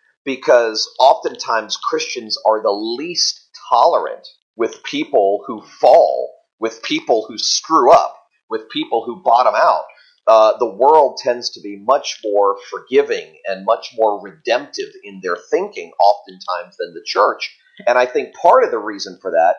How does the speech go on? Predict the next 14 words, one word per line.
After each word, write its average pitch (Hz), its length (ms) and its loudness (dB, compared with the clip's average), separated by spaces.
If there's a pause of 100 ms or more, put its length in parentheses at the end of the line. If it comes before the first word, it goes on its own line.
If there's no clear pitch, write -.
is 107 200 -10
because 110 460 -4
we 117 240 -14
have, 107 340 0 (460)
uh, 104 320 4 (360)
these 123 460 -10
unrealistic 139 1000 -2 (140)
expectations 101 1400 -6
of 98 260 -4
what - 180 0 (260)
Christians 104 760 -8
ought - 340 -2
to 208 80 -18 (140)
be 95 480 -10